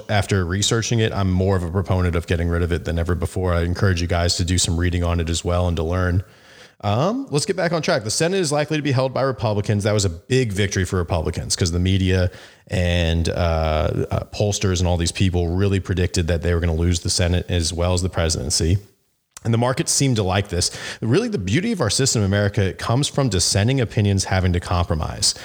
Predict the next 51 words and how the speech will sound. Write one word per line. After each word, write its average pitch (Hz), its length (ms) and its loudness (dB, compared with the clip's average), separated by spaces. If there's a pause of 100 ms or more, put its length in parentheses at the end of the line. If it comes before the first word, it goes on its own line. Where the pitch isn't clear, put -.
(220)
And 110 120 2
that's 160 160 0
kind 233 160 -2
of 175 80 -2
that 117 180 0
classic, 107 640 0
uh, 87 300 2
the 82 120 0
best 104 300 0
solutions 92 500 2
in 92 80 2
the 87 80 4
middle 92 280 0
ground, 90 520 -2
right? 85 280 0
That 82 120 -4
no 110 260 0
extreme 101 600 0
is 101 120 2
the 104 100 0
right 98 220 0
solution 98 520 0
is 90 80 -2
another 90 260 2
way 90 160 2
of 85 100 -2
putting 95 260 0
that. 98 260 2 (380)
I'm 196 120 0
a 262 80 -2
big 165 180 0
believer 107 380 2
in 90 80 2
that. 80 260 -2
I 101 100 0
think - 180 0
that 101 180 0
these 98 180 0
extreme 107 380 0
opinions 98 420 2
aren't 90 160 0
necessarily 95 320 2
the 85 100 0
right 92 260 0
ways. 92 800 0
And 95 500 2
the, - 340 0
the 104 160 -4
beauty 120 280 0
of 120 100 0
America 107 440 2